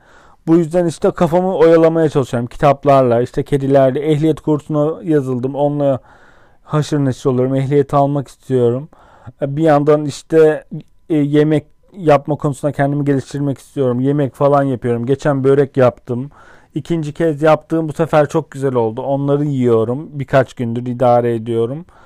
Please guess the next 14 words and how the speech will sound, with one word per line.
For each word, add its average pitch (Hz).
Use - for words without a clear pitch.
Öyle 196
yani 175
yaşamaya 196
çalışıyorum. 202
Onun 170
dışında 185
zorlanıyorum 165
hani. 135
Çünkü 160
hiçbir -
şekilde 170
sosyalleşemiyorum. 151
Yani 120
so-, 156